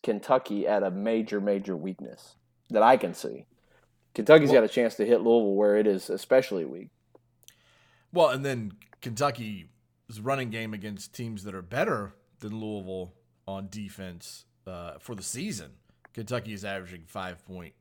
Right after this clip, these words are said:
Speaker 2: eight one yards per carry. Like, I mean, they're twelfth in the country in, in rushing offense. So if Louisville's already that bad against the run, uh, Kentucky could have even a better day, like, uh, you know, a seven yards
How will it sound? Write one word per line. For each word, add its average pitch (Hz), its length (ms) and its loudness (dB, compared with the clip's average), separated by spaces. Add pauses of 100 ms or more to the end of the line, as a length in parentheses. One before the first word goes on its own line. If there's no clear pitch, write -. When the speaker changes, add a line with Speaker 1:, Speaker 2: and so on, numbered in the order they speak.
(180)
Speaker 2:
eight 101 240 -10
one 101 340 -12
yards 92 360 -12
per - 160 -20
carry. 69 500 -16
Like, 90 160 -14
I 113 40 -10
mean, 113 100 -10
they're 107 160 -10 (460)
twelfth 127 320 -2
in 107 80 -10
the 101 80 -10
country 107 560 -8 (560)
in, 92 340 -10
in 92 160 -14
rushing 107 340 -8
offense. 98 580 -12 (180)
So 120 120 -10
if 101 80 -10
Louisville's 135 340 -6
already 110 640 -6 (640)
that 104 340 -8
bad 107 480 -4 (380)
against 104 400 -10
the 98 60 -10
run, 95 480 -8 (480)
uh, 92 240 -10 (200)
Kentucky 120 400 -10
could 107 220 -8
have 110 200 -8
even 104 240 -10
a 98 60 -10
better 113 300 -6
day, 82 320 -14
like, 90 280 -16
uh, 87 240 -14
you 90 80 -16
know, 92 140 -14
a 90 60 -14
seven 120 400 -6
yards 85 500 -10